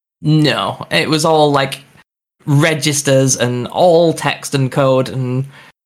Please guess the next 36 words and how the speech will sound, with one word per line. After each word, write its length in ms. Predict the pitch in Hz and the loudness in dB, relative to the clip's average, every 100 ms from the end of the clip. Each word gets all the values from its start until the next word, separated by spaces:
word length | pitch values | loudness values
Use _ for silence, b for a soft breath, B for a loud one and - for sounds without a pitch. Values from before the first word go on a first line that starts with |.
| _ _ _ _ | _ _ _ _
ah, 520 | 151 165 135 139 127 135 | -2 0 0 -2 -2 -4
the 80 | |
build 340 | 139 160 160 160 | 0 2 2 2
cycle, 360 | - 135 127 | 0 -2 0
like, 120 | 123 120 | -2 0
having 180 | 156 151 | -2 -2
to 80 | |
build 340 | 147 147 156 170 | -2 2 2 2
it 120 | 202 | 2
and 100 | 151 | 2
then 100 | 135 | 0
put 160 | 135 151 | 0 -2
it 80 | |
on 120 | 131 147 | 0 -2
a 80 | |
flash 360 | 139 147 160 - | -4 -2 -2 -2
cart 440 | - 190 208 - 98 | -2 0 0 -2 -4
and 80 | 139 | -4
then 100 | 135 | -2
put 160 | 151 | -2
it 120 | 156 | -2
in 140 | - 143 | -2 -4
the 140 | 143 143 _ _ | -6 -8 _ _
console 440 | - 175 175 196 196 | -4 -4 0 0 0
and 100 | 147 | 0
then 80 | 143 | 0
be 80 | |
like, 140 | 139 123 | 0 0
"Nope, 240 | 269 302 | -2 -2
it's 140 | 175 - | -4 -2
still 200 | 214 214 | 0 2
broken." 440 | 170 220 175 165 180 | 2 2 -2 -2 -2
<laughs> 300 | - 415 370 | 2 0 4
You 140 | 349 202 | 4 4
know? 340 | 196 185 220 | 2 2 0
Ugh. 460 | 214 160 143 - | 0 0 -2 -6